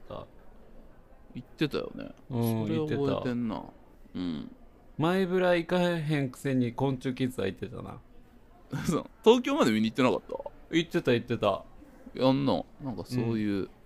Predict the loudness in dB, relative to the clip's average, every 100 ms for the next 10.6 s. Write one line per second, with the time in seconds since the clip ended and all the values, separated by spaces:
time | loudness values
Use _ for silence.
0 | -20 -20 -20 -8 0 2 4 4 2 -2
1 | 0 2 2 2 2 0 -6 -18 -20 -20
2 | -4 -4 -2 -2 -2 -4 -6 -4 -2 -2
3 | 0 0 2 2 4 2 0 -2 -2 -6
4 | -10 -12 -2 2 2 2 2 2 2 2
5 | 0 0 -2 -4 -4 2 2 2 -2 -6
6 | -4 -4 -4 -2 0 2 4 4 2 -4
7 | -8 -10 -10 -8 -8 -10 -16 -20 -20 -16
8 | 2 4 6 4 2 2 -4 -12 -8 0
9 | 2 2 -2 -2 -2 -2 -4 -4 -4 -4
10 | -6 -12 -8 -6 -4 -6